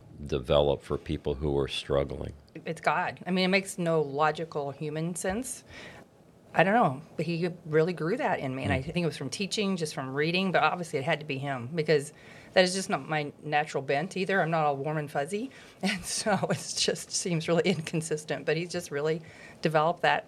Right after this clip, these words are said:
Speaker 2: in me. And it's just, you know, looking at our life, we were foster parents. I worked in our food pantry, just all of those things that he placed in my life to help me grow and open my eyes and get out of my comfort zone to see there's, you know, other people out there that we need to be looking at and considering.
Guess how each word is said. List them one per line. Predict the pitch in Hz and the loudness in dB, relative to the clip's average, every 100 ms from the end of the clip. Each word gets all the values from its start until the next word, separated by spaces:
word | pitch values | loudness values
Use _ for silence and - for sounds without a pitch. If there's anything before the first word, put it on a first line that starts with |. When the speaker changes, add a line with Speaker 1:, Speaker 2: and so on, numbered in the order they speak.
| - | -4
Speaker 2:
in | 165 185 | -2 0
me. | 131 | 0
And | 156 | -2
it's | 196 | -2
just, | 247 226 | -4 -4
you | 269 | 4
know, | 165 160 - - - | 4 4 -6 -20 0
looking | 226 226 208 | 4 6 6
at | 185 | 4
our | 160 | 6
life, | 160 170 175 | 6 6 4
we | 160 | -2
were | 147 | -2
foster | - 233 220 165 | 2 2 2 -8
parents. | 170 160 131 135 139 | -2 0 0 -2 -4
I | 139 | -2
worked | 156 160 | -2 -2
in | 143 | -4
our | 123 | -6
food | - 226 185 | -2 -4 -2
pantry, | 175 147 143 123 | -4 -2 -4 -4
just | 185 - | -4 -2
all | 277 240 | 2 4
of | |
those | 165 147 | 2 0
things | - 165 147 | 0 0 2
that | 156 156 | -2 -2
he | 156 | -6
placed | - 185 170 | -4 -4 -2
in | 147 | -2
my | 139 135 | -2 0
life | 147 143 - | 2 0 -2
to | |
help | 156 - | -6 -4
me | 131 | -6
grow | 127 143 143 123 | 0 4 6 4
and | 117 - - | 2 -4 -4
open | 175 165 | -2 -6
my | - | 0
eyes | 147 135 127 - - - - | 0 0 -2 -12 -18 -18 -2
and | 165 | 0
get | 160 - | 0 4
out | 160 | 4
of | 151 | 4
my | 143 139 | 0 -2
comfort | - 139 196 - | -2 -4 -4 -2
zone | 208 196 196 | 0 0 -2
to | |
see | 160 160 135 - - - | -2 -4 -4 -10 -20 -2
there's, | 175 160 - | 2 2 0
you | 180 | -2
know, | 147 | 2
other | 156 156 | 2 2
people | - 175 147 | -2 -4 -2
out | 147 | 0
there | 143 | 0
that | 135 143 | 0 -2
we | 143 | -2
need | 143 | -4
to | 151 | -2
be | 139 | -2
looking | 165 156 151 151 | -2 -4 -4 -4
at | 147 | -4
and | 147 123 | -4 -6
considering. | 135 - 135 147 160 | -8 -6 -6 -6 -8